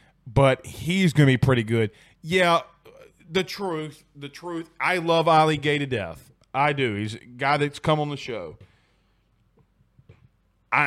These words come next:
and look, Ali might make an N F L roster. Who knows?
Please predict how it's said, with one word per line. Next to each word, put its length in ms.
and 160
look, 240
Ali 380
might 240
make 240
an 60
N 100
F 160
L 100
roster. 600
Who 120
knows? 480